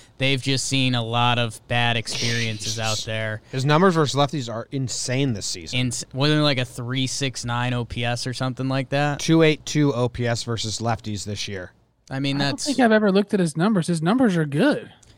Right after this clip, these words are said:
Speaker 1: Yeah, man. It's, it's
Speaker 3: What?
Speaker 1: just when you play on a team like the Dodgers, when everything comes down to the postseason,
Speaker 2: And you pitch in impactful moments.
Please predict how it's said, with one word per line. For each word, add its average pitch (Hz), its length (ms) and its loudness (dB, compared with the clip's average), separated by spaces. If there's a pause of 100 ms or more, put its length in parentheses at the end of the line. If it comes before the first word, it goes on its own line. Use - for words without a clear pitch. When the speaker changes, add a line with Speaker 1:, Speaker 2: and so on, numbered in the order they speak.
(100)
Speaker 1:
Yeah, 254 320 2
man. 147 340 2
It's, 160 300 -2
it's 160 260 0
Speaker 3:
What? - 100 2
Speaker 1:
just 180 360 2 (220)
when 170 280 0
you 175 120 0
play 180 440 2
on 196 160 2
a 190 60 0
team 185 260 0
like 185 180 2
the 190 60 -2
Dodgers, 156 520 2
when 135 120 -2
everything 147 480 -2
comes 147 340 -4
down 147 300 0
to 147 60 0
the 127 100 -4
postseason, 156 580 0
Speaker 2:
And 165 160 4
you 160 140 4
pitch 175 240 2
in 143 180 0
impactful 135 420 0
moments. 110 600 -6